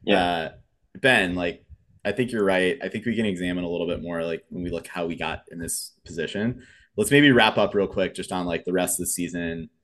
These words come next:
Speaker 2: um, what adjustments coming out of week one we, we think is needed if we wanna compete against Florida State or for the rest of the season and avoid a five hundred team. Um, for me, the ugly in the Duke game,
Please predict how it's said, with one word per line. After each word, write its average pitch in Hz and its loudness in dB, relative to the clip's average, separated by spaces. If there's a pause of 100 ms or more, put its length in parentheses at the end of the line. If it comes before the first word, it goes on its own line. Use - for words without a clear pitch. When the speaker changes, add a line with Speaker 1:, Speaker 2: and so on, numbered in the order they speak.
(360)
Speaker 2:
um, 80 -6
what 104 4
adjustments 92 2
coming 95 -2
out 90 2
of 85 -2
week 87 -4
one 95 2
we, 90 0
we 90 0
think 87 -8 (440)
is 135 6
needed 107 6
if 98 4
we 98 2
wanna 90 -2
compete 117 2
against 90 0
Florida 85 -2
State 82 -2
or 82 -4
for - -6
the 85 -2
rest 80 -2
of 87 -6
the - -4
season 80 -6 (420)
and 95 -4
avoid 92 2
a 85 0
five 87 0
hundred 82 -6
team. 87 -4 (640)
Um, 82 -4
for 123 2
me, 147 8
the 143 6
ugly 131 4
in 101 -4
the 101 -2
Duke 95 -2
game, 107 0